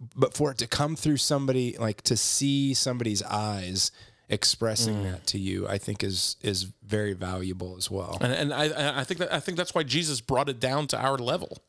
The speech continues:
Speaker 1: Mm.
Speaker 2: Right? I think that's why he said, "Whoever, whomever you forgive will be forgiven."
Speaker 1: Mm.
Speaker 2: I think that, I, I, I, I think that's probably why, 'cause you, you, you need that. You need someone looking you in the eyes and telling you that. It's different than just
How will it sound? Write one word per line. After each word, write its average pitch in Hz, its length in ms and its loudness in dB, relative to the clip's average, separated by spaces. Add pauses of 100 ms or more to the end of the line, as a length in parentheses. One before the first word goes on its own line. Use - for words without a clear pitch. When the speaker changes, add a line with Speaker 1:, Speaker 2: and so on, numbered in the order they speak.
(760)
Speaker 1:
Mm. 113 240 0 (160)
Speaker 2:
Right? 143 220 4
I 139 80 0
think 165 100 4
that's 160 120 2
why 165 60 6
he 143 60 2
said, 131 160 2
"Whoever, 131 440 4 (200)
whomever 143 380 4 (280)
you 143 400 2
forgive - 720 -6 (880)
will 107 140 2
be 101 100 -2
forgiven." 92 460 -6 (1000)
Speaker 1:
Mm. 113 480 -2 (360)
Speaker 2:
I 127 100 4
think 156 140 2
that, 160 100 4
I, 156 140 2
I, 131 420 0 (200)
I, 160 160 0
I - 20 4
think 175 220 0
that's 165 120 2
probably 180 360 2
why, 160 260 0
'cause 110 180 0
you, 127 180 0 (600)
you, 143 200 4
you 160 240 2
need 160 280 4
that. 98 260 -2
You 135 200 4
need 170 260 2
someone 117 340 2
looking 113 280 2
you 107 120 4
in 101 60 2
the 104 100 2
eyes 95 220 0
and 92 100 -4
telling 90 280 -2
you 87 80 -4
that. 80 200 -4
It's 101 140 -4
different 131 380 0
than 101 120 -2
just 98 280 0